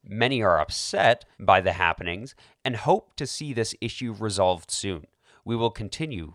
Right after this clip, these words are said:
following that story. On a lighter note,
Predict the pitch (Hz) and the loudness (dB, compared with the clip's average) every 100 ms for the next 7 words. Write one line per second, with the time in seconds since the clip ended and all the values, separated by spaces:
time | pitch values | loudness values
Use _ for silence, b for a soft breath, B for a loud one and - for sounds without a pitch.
0 | _ - 98 87 82 80 76 - - 101 | _ 2 4 4 0 -4 -6 -6 -8 -4
1 | 82 73 _ _ _ _ _ 107 101 101 | -4 -4 _ _ _ _ _ 0 2 6
2 | 127 135 104 82 - - | 6 6 2 0 0 -4